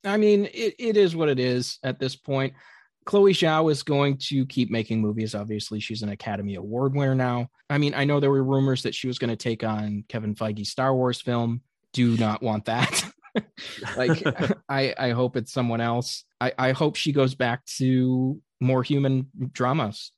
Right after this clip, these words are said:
Speaker 1: I, I like those movies that she's done before. I'm not saying she shouldn't do a blockbuster ever, ever, ever again, but I'm thinking she should maybe pick her, her next punch pretty, pretty well.
Speaker 2: Yeah.
Speaker 1: Yeah.
Speaker 2: And,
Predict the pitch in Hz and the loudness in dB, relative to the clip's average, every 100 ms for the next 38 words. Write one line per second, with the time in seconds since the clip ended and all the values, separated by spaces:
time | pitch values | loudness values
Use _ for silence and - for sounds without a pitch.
0 | - 117 - 113 113 107 127 127 127 123 | -6 -4 -2 -2 -2 -4 -4 -2 0 0
1 | 131 131 135 131 135 131 127 127 120 131 | 0 0 -4 -6 -8 -6 -4 -4 -4 -2
2 | 127 - 131 143 151 - 156 139 131 - | -2 -2 -2 0 -2 -4 -4 -4 -6 -6
3 | 131 135 117 135 131 127 120 123 120 - | -2 -2 -4 -2 -2 -2 -4 -4 -6 -6
4 | 117 120 117 113 117 113 110 113 110 107 | -6 -4 -4 -6 -6 -8 -8 -8 -8 -6
5 | 120 113 127 135 - - - _ 131 127 | -4 -2 -2 -6 -12 -20 -20 _ -2 0
6 | 127 117 - 170 160 165 143 135 139 127 | 0 -2 -2 -2 0 0 0 -2 -2 -2
7 | - 120 113 113 - _ - 139 139 135 | 0 2 2 0 -8 _ -6 0 2 2
8 | 123 - 113 120 107 101 - _ - 113 | 0 -2 -2 -2 -2 -4 -8 _ -8 -4
9 | 107 98 - 107 101 - - 98 90 - | -4 -4 -8 -6 -6 -6 -6 -6 -6 -10
10 | - - 104 78 71 - _ _ - 107 | -12 -8 -6 -6 -8 -10 _ _ -14 -6
11 | 92 82 - - _ - 104 95 - 123 | -4 -4 -8 -14 _ -4 -4 -4 -4 -2
12 | 120 117 117 | 0 -2 -8